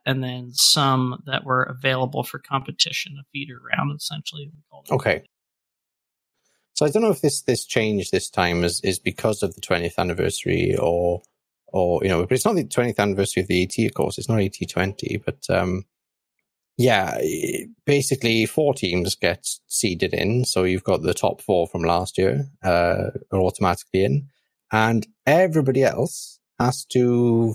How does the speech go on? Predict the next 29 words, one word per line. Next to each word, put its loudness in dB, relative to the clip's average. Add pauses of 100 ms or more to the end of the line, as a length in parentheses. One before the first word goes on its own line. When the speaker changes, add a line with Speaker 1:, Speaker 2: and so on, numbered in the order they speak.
Speaker 2:
fight -2
for 2
a 2
place -4
and 2
win 4
a 4
match -2 (320)
or 4
more 2 (580)
to, 4
um, 2 (480)
go 4
into 0
the 2
tournament. -2
And 4 (560)
that 0 (180)
tournament, 0 (140)
that 2
feeder 2
tournament 0 (140)
happens 0
this -2
weekend. 0
We've 0
had 0
two 0
days 2